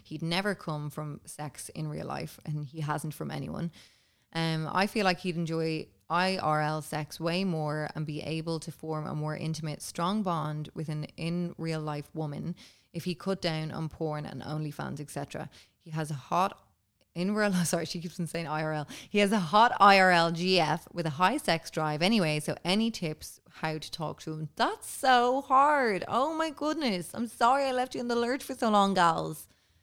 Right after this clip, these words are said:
'Cause you are going through it. That is fucking cray cray. There's a porn, fuck the pandemic, there's a porn-demic. Like, seriously.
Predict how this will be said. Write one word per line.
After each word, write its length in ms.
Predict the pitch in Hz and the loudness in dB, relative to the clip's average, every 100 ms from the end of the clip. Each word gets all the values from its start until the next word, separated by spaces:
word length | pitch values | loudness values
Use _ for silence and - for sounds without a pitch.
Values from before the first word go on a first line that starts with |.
| _ _ | _ _
'Cause 100 | _ - | _ -10
you 140 | 277 | -6
are 100 | 240 | -4
going 280 | 233 220 202 | 0 0 0
through 280 | - 240 254 | -2 -2 -2
it. 100 | - | 0
That 180 | 208 214 | -2 -2
is 160 | - | -8
fucking 480 | - 277 285 208 180 | -6 -6 -4 -2 -4
cray 300 | - 214 262 | -4 -4 -4
cray. 460 | - 214 156 - 135 _ _ _ _ _ _ _ _ _ - | -2 -2 -2 -6 -12 _ _ _ _ _ _ _ _ _ -2
There's 220 | 269 285 | 0 0
a 80 | 294 _ _ | -4 _ _
porn, 640 | 226 254 302 277 226 202 _ - - | -2 0 2 0 -4 -6 _ -20 -16
fuck 520 | - - - 220 392 | -12 -12 -4 -2 -2
the 80 | - | 0
pandemic, 580 | 190 220 262 175 160 151 | 2 2 2 0 0 -4
there's 160 | 175 | -6
a 40 | 156 | -4
porn-demic. 640 | 190 254 262 160 156 - - | -2 -2 0 0 -2 -6 0
Like, 280 | 190 175 - | 0 0 -8
seriously. 1000 | - - 254 359 262 151 - 160 - | -8 -2 0 2 0 -2 -6 -10 -10